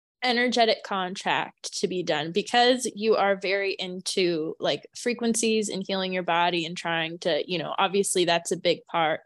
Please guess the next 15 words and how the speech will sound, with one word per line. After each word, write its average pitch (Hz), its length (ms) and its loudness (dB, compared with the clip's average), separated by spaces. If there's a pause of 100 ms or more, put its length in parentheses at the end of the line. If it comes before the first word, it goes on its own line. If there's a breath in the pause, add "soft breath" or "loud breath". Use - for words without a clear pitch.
of, 147 400 -4 (320 soft breath)
um, 151 480 -4
your 180 200 0
soul's 165 440 0
mission 202 340 -2
here, 208 240 2
your 170 280 0
soul's 160 380 -4
exploration. 170 880 -2 (440 loud breath)
Um, 175 600 2 (480 loud breath)
and 226 160 6
I 220 80 6
feel 247 400 6
like 196 340 6
because 220 640 4